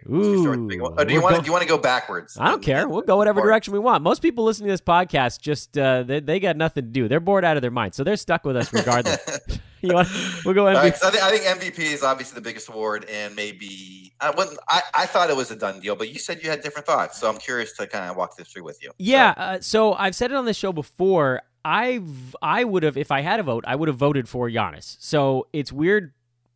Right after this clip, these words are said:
Speaker 2: I, what I'm about to say might not make logical sense to those listening. I thought that I would vote Giannis, but I thought that the story arc was gonna push it to James Harden. Frankly, I was surprised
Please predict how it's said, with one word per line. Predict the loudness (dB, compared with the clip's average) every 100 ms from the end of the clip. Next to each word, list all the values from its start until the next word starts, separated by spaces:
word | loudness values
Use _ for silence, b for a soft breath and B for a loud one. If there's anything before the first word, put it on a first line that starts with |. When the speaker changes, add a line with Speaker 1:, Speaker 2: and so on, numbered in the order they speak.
| _ -4
Speaker 2:
I, | -4 -6 -18 -4
what | 0 2
I'm | 0
about | 0 -2
to | -2
say | -6 -2
might | -2 -2
not | -6 -4
make | -6 -2
logical | 0 0 0 -8
sense | -8 -6 -4 -6 -10
to | -6
those | -4 -2
listening. | 0 -2 -2 -6 -6 -12 b b b b b b -8
I | -2 0 0 -4
thought | -2 2 2 0 -6 -12 -14 _ _ _ _ _ -12
that | -4 -2 -2
I | -2 0
would | 0 0
vote | 2 0 0
Giannis, | -2 0 0 -2 -4 -8 -14 _
but | -4 -2
I | -2 -4
thought | -2 -2 0
that | -4 -4
the | -6
story | -8 -12 -6 0 2 2 2 -2 -6
arc | -6 -6 -10 -18 -20 _ _ -4
was | -2 2
gonna | 0 0 _
push | -2 0 -2 -4
it | -6
to | -8
James | -6 -6 -6 -8
Harden. | -4 -4 -4 -10
Frankly, | -4 -2 0 -2
I | 0
was | -2
surprised | -6 -10 -4 0 2 2 0 -8 -12